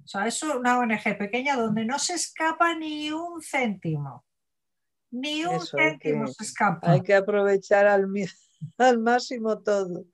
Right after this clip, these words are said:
Speaker 1: Todo.
Speaker 2: Aprovecharlo al máximo, ¿eh? Y a veces, pues, compensar cosas que eso, pues,
Speaker 1: Sí.
Speaker 2: pues, intentar a ver de dónde lo saco.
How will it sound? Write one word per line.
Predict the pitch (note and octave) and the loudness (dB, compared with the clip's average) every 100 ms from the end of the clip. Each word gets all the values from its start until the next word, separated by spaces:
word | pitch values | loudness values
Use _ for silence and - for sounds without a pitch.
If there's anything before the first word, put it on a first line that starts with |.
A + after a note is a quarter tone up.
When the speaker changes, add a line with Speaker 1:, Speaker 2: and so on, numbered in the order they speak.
| _ | _
Speaker 1:
Todo. | G3+ G3+ E3 | -6 -6 -2
Speaker 2:
Aprovecharlo | D#3+ E3+ F#3+ G3 F#3+ A3+ A#3+ A#3 | -2 4 6 6 6 4 6 4
al | G3+ | 2
máximo, | F#3+ F#3 F3+ - - D3 D3+ _ _ D3+ D3+ | 0 -2 -2 -6 -14 -14 -16 _ _ -16 -10
¿eh? | E3 F#3 F#3 F3+ | -6 -6 -8 -6
Y | E3+ | -2
a | E3 | 0
veces, | F3+ G3 G3 | -2 0 -2
pues, | - F3 - | -2 -6 -2
compensar | - E3 E3 E3 E3+ F3+ - | -4 0 0 -2 -2 -4 -4
cosas | F3+ F3+ F#3 F3 - | -4 -2 -2 -2 -6
que | F3 F3 | -6 -4
eso, | F#3 - G3 - | -6 -6 -10 -8
pues, | C#3+ D#3 - _ _ _ | -8 -8 -14 _ _ _
Speaker 1:
Sí. | - E3 D#3 | -14 -8 -4
Speaker 2:
pues, | D#3 D#3 D#3+ | -2 -2 -4
intentar | D#3+ F3 E3 E3+ E3+ | -4 -4 -2 -2 0
a | E3 | 2
ver | E3+ E3+ | 2 0
de | E3+ | -2
dónde | D#3+ D#3+ D#3+ | -2 -2 -2
lo | D#3 | 0
saco. | D#3 - - | -2 -6 -20